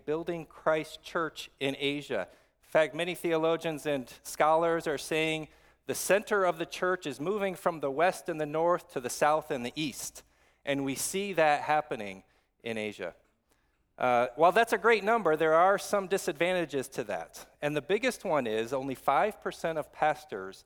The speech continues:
have any kind of training in Asia. Only five percent. So who is discipling these twenty-six thousand converts that are coming to Christ every day?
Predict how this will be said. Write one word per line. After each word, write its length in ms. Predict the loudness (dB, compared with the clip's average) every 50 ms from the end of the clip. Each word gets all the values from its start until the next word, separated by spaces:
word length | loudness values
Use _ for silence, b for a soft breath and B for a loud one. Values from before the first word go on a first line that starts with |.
| b b b b
have 180 | 2 2 2 2 0
any 180 | -2 -2 -2 -4
kind 280 | -4 -4 -4 -2 -2 -6
of 120 | -8 -8
training 600 | -12 -8 -6 -6 -6 -4 -4 -6 -6 -6 -10 -16 b b b b b b
in 140 | -8 -6 -4
Asia. 380 | -2 -2 -4 -4 -4 -6 -6 -6 -8 _ _ _ _ _ b b b b b b b b b
Only 200 | -4 -2 0 0
five 360 | 2 4 4 4 4 2 0 -4 -8
percent. 580 | -8 -8 -6 -4 -4 -4 -4 -4 -8 -16 -20 _ _ _ _ _ _ _ _ _ _ _ _ _ _ _ _
So 240 | -2 2 2 2 2
who 240 | 0 -4 -4 -2 -2
is 140 | -2 -2
discipling 720 | -2 -4 -4 2 2 4 4 4 0 -2 -2 -2 -2 -4 -4
these 160 | -8 -10 -10
twenty-six 680 | -10 -8 -6 -6 -4 -6 -8 -8 -4 -4 -4 -4 -4 -10
thousand 560 | -2 2 2 4 4 2 0 -4 -8 -12 -12
converts 540 | -10 -4 -2 0 0 0 -2 -6 -8 -8 -6
that 120 | -6 -4
are 60 | -4 -4
coming 280 | -4 -4 -4 -4 -6
to 120 | -10 -12 -14
Christ 440 | -8 -4 -2 -2 -2 -4 -8 -8
every 240 | -8 -8 -8 -12 -14
day? 240 | -10 -10 -10 -10 -10